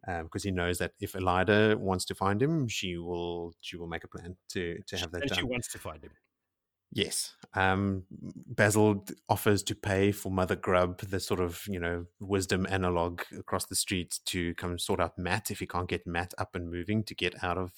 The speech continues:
Speaker 1: the city in time. Uh, and Loyal also immediately says, um,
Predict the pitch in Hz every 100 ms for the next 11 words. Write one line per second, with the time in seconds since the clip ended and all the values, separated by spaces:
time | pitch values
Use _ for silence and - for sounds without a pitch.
0 | - 95 - 101 107 _ _ - _ -
1 | 104 - 107 107 113 _ _ _ _ _
2 | 98 92 92 - 95 92 87 98 98 92
3 | 92 92 - 92 90 95 92 87 80 92
4 | - 87 85 80 - 92 82 82